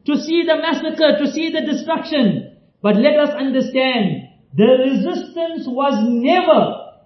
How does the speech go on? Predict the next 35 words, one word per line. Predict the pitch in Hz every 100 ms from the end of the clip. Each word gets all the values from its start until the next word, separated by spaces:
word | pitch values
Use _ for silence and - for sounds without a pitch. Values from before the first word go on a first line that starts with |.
| -
as | 240 285 - -
strong | - 349 349 339 285
as | 285
it | 262 254
is | 269 202
today. | 220 196 180 - - - _ _
If | - 202
we | 269 -
study | 339 339 339 349
the | 302
history | 262 349 - 320 330
of | 311 294
the |
resistance | 285 294 339 - 339 302
of | 311
the | 294
Palestinians, | - 294 294 - 302 285 220 165 - _ _ -
they | 196 302
were | 311 311 302
never | 339 359 359 349 339
in | 330 311
a | 302 -
stronger | - 359 359 339 330 -
position | 302 302 349 330 311
than | 294 294 285
they |
are | 294 285 214
today. | 240 254 226 170 - - -
I'm | 233 254
sure | - 320
most | 311 320 -
of | 302
us | 302 277
would | 254
remember, | 214 277 311 302 277 175 -